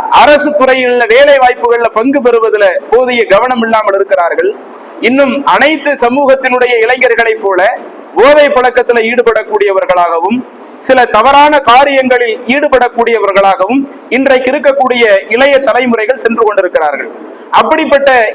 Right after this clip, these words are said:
இளைஞர்களுக்கு மத்தியில் ஒரு மாற்றத்தை ஏற்படுத்த வேண்டும் என்பதற்காகவும் போதை இல்லாத இளைஞர்களை உருவாக்க வேண்டும் என்பதற்காக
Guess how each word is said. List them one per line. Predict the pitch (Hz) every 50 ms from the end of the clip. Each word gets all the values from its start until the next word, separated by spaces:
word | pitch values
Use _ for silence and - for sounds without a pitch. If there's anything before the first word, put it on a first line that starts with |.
| 214 233
இளைஞர்களுக்கு | 277 285 294 302 285 277 262 269 247 254 - 240 226
மத்தியில் | 220 220 226 233 220 254 285 277 - 226
ஒரு | 233 233 190 202
மாற்றத்தை | 240 277 277 277 277 269 277 262 254 240 220 220 220 226 254
ஏற்படுத்த | 269 277 269 254 240 240 240 240 226 220
வேண்டும் | 214 208 208 190 196
என்பதற்காகவும் | 208 202 208 202 196 - - 185 175 160 160 165 185 233 262 - - - - - - - - - 190
போதை | 220 269 302 302 311 294 294 294
இல்லாத | 285 285 285 285 285 277 277 262 247 226 - - 208 240
இளைஞர்களை | 277 285 277 285 269 262 254 262 262 240 220
உருவாக்க | 302 294 294 294 277 277 277 254 247
வேண்டும் | 247 240 240 220 220
என்பதற்காக | 226 226 247 226 233 220 214 - 208 196 180